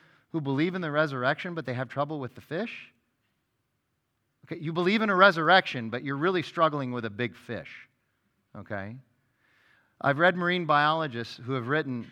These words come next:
that we still only have five percent of the ocean floor mapped. We don't even know what's going on down there. That doesn't mean that there's a big fish somewhere, but, you know, okay?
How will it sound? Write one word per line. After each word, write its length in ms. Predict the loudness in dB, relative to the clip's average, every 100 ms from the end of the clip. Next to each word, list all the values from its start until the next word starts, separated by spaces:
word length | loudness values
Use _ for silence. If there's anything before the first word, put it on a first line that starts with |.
| -8
that 140 | -6
we 160 | -4 -4
still 340 | -4 -4 -4
only 220 | -4 -6
have 240 | -4 -4 -4
five 320 | -2 -2 -2
percent 460 | -6 -6 -6 -6 -8
of 120 | -8
the 140 | -6
ocean 300 | -6 -8 -12
floor 260 | -10 -8 -6
mapped. 460 | -4 -4 -6 -12
We 120 | -10 -8
don't 140 | -6
even 180 | -6 -6
know 120 | -6
what's 160 | -8 -10
going 240 | -10 -8
on 180 | -8 -8
down 220 | -12 -14
there. 240 | -20 -20 _ _ _ _ _ _ _ _ _ _ _ _ _ -6
That 120 | 0
doesn't 220 | 0 0
mean 200 | -4 -4
that 100 | -4
there's 200 | -4 -6
a 40 | -6
big 240 | -6 -6
fish 300 | -6 -8 -8
somewhere, 360 | -12 -12 -14 -14
but, 220 | -14 -16 _ _ _ _ _ _ _ _ _ _ _ _ _
you 80 | -14
know, 200 | -14 -16 _ _ _ _ _ _ _ _ _ _ _ _ _ -12
okay? 300 | -10 -10